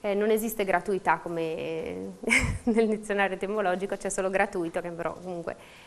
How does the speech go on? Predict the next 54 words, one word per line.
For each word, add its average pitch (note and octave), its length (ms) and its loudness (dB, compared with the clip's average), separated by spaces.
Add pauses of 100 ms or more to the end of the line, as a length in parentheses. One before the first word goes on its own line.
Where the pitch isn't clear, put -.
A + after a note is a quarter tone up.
(200)
è G3+ 60 -8
la F#3 140 0
parola F#3 320 2
dalla F3+ 200 0
quale F#3 220 -6
dipende F3 480 -6
gratuità, G#3+ 540 -2 (560)
è C#4 100 -2
fatto A#3+ 360 8
per C#4 200 2
grazia, F#3+ 440 4
per C4 180 0
bontà, B3+ 680 4
cioè - 180 0
è B3 120 -2
fatto G#3 400 2
con A3 160 -2
assoluto F#3+ 760 -2 (460)
i-, F#3 480 -2
impulso G#3 800 4
interiore. F3+ 880 0 (800)
È - 100 0
una, A#3+ 400 6
è G#3+ 140 0
una A3+ 160 0
cosa B3 240 0
che G3+ 600 2
così G3 260 0
mi A#3 140 2
piace C4+ 360 8
recuperare, C4 680 6
perché C#4+ 320 2
un, A3+ 360 2
ci A#3 100 2
sono C4 240 10
parole, A3 320 12
per A#3+ 140 8
esempio, F#3 420 8
adesso G3 320 6
io G3+ 120 6
questa G3+ 260 2
ve F#3 80 4
la E3+ 80 8
devo F3 200 4
dire G3+ 240 6
perché G#3 260 6
è - 20 10
la F3+ 100 10
mia G#3 180 12
battaglia G3+ 440 10
personale F#3+ 580 6
contro F#3 320 2
la F#3 120 6
tolleranza, D#3+ 840 0